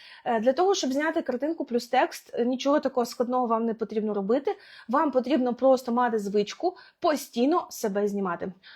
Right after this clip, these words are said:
Що значить постійно себе знімати? Це значить, що ви займаєтеся будь-якими справами дома, е, на вулиці ви йдете, ставите телефон десь на вулиці, е, трошки, ну, трошки, е, далеченько, щоб був повний ріст, просто проходите повз, знаєте, такі ролики.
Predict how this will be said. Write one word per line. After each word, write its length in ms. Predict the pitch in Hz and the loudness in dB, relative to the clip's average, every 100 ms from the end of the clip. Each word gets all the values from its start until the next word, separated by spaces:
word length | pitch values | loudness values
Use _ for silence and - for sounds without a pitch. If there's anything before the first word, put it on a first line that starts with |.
| - - | -18 -12
Що 260 | - 370 | 0 2
значить 340 | 349 349 320 - | 2 2 2 2
постійно 300 | 240 277 277 | 0 0 -2
себе 240 | 240 240 | 2 2
знімати? 380 | 233 220 180 202 | 2 -2 -4 -6
Це 220 | - 392 | 0 0
значить, 400 | 311 311 311 262 | 2 0 0 -4
що 160 | - 220 | -4 -2
ви 140 | 302 | 0
займаєтеся 640 | 294 254 233 226 226 - | 0 0 0 0 -2 -6
будь-якими 460 | 214 302 349 247 226 | -2 0 0 -2 -6
справами 520 | - 233 220 220 214 | -4 -2 0 0 -2
дома, 420 | 190 233 240 220 220 _ - - - - | 4 4 4 0 -8 _ -20 -20 -20 -6
е, 80 | 226 214 214 208 | -2 0 2 0
на 120 | 226 302 | 0 2
вулиці 560 | 294 330 285 285 285 | 4 4 4 0 -2
ви 160 | 247 269 | 0 2
йдете, 580 | 226 254 254 233 233 233 - - | 4 2 2 -2 -2 -4 -12 -20
ставите 380 | - 277 320 277 | -2 2 2 2
телефон 440 | 262 262 262 277 | 0 0 2 0
десь 220 | 254 247 247 | 4 2 0
на 100 | 226 | -2
вулиці, 480 | 240 247 240 - | 2 2 0 0
е, 580 | 226 220 214 - 208 196 196 | 2 2 0 -4 -4 -4 -4
трошки, 460 | 233 226 - - 208 _ - | -2 0 -2 -4 -6 _ -8
ну, 260 | 254 233 | -2 -2
трошки, 400 | - 226 220 - | -2 -2 -4 -4
е, 440 | 196 196 - 208 196 | -6 -6 -6 -2 0
далеченько, 680 | 208 240 247 247 320 415 285 | 4 4 4 2 0 0 -4
щоб 180 | - 220 | -4 -4
був 140 | 220 | 0
повний 360 | - 247 240 233 | 4 4 4 0
ріст, 280 | 254 269 | -2 -4
просто 300 | 240 233 - | -4 -4 -4
проходите 540 | 208 220 - 240 247 214 | -4 -2 2 2 2 0
повз, 400 | - 214 285 - | 2 2 2 -4
знаєте, 440 | 220 226 226 220 | -6 -4 -4 -6
такі 220 | 240 247 | -4 -2
ролики. 420 | 247 247 247 254 | 2 2 0 -4